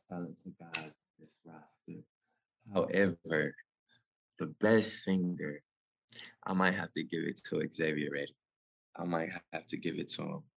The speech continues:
Uh, you know, he, he's also my roommate. So, uh, we joke around a lot, you know, sometimes we freestyle or we sing and, you know, every now and then he'll hit a note and we're like, "Ooh,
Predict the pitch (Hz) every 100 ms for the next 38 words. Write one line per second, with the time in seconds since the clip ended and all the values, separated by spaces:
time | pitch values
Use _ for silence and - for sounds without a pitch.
0 | - 78 73 - _ - - - - -
1 | 92 90 92 101 107 - - _ 123 120
2 | 107 113 127 127 92 85 90 82 78 -
3 | _ _ - - 87 82 - 82 78 -
4 | - - - - 110 98 95 92 87 85
5 | 82 80 80 76 _ 85 80 78 76 -
6 | - 87 - 85 80 78 80 - - -
7 | - - 92 90 - - 85 80 80 82
8 | 87 - 85 82 82 78 78 73 - -
9 | _ - 82 - - 78 98 95 101 110
10 | 104 92 87 85 - - 113 101 85 -
11 | - 101 92 113 110 85 87 92 92 73
12 | 117 160 - _ _ 117